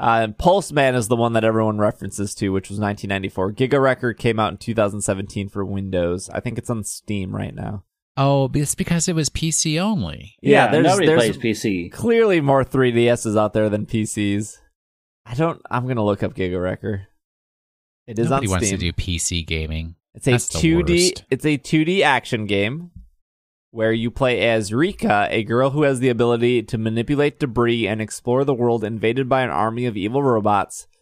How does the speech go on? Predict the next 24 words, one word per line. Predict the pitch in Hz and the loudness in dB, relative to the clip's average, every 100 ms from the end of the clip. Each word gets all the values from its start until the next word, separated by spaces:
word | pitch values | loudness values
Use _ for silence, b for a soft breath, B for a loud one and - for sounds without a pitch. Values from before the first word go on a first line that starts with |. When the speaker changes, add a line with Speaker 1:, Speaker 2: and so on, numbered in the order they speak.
| _ _ | _ _
Speaker 1:
Experience | 117 - - 127 131 139 131 | -16 -14 -2 0 0 -2 -4
and | - 127 127 | -2 -2 -2
enjoy | 110 117 117 117 | -4 0 2 2
a | 90 113 | 2 2
unique | 113 113 131 - | 0 -2 -4 0
action, | 110 127 - 147 135 | 0 0 -2 -6 -2
attractive | 123 - 143 165 - 185 - | -4 0 0 0 0 -4 0
character | 156 147 147 147 | 0 0 -2 -4
designs, | 127 131 135 135 135 131 - _ _ _ _ | -2 2 2 2 -2 -6 -10 _ _ _ _
attractive | - 160 170 185 | -2 0 0 -2
characters, | - 151 139 147 135 127 | 0 0 2 0 0 0
and, | - 117 - - _ | 0 -2 -2 -16 _
wait, | 110 117 120 | -6 2 4
hold | 87 90 147 147 | 2 0 2 2
on. | 110 92 139 - _ _ _ _ | 2 0 -2 -10 _ _ _ _
Experience | - 127 - 185 220 170 170 | -10 -6 0 2 6 6 6
Speaker 3:
Start | 143 127 | 4 4
Speaker 1:
and | 170 | 2
Speaker 3:
over. | 170 | 2
Speaker 1:
enjoy | - 151 139 117 147 151 156 | 0 0 0 2 4 6 4
unique | 151 127 131 139 190 220 | 2 0 0 2 0 2
action, | - 156 143 - 139 113 107 - | 2 2 2 -2 -2 -2 -2 0
attractive | 131 - - 175 208 - 247 - | 0 -2 0 2 2 0 -4 -4
characters, | - 220 220 185 - 123 98 104 | -4 0 0 -2 -2 0 0 -2